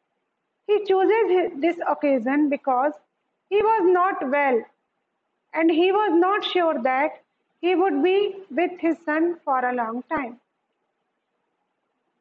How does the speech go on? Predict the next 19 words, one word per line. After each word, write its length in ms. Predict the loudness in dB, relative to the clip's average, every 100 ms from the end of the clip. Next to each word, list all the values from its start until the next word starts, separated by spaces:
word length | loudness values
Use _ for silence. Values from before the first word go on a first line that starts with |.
| _ _
एक 200 | -6 -4
पिता 320 | -4 -2 -2 -2
अपने 320 | 0 0 0
पुत्र 340 | -2 -4 -4
को 100 | -2
जो 100 | -2
पत्र 320 | -2 -4 -2
लिखता 360 | -2 -2 -4 -4
है, 320 | -2 0 0
अभी 260 | 0 0 0
इज 120 | -2
राइटर, 480 | -2 -2 -2 -4 -4
तो 140 | -2
इसको 320 | 0 0 -2
इसलिए 340 | -4 0 0 2
लिखता 360 | 0 -4 -4
है 280 | -2 0 -2 -6 _ _ _ _
क्योंकि 320 | -2 2 2
वो 400 | 2 2 0 -4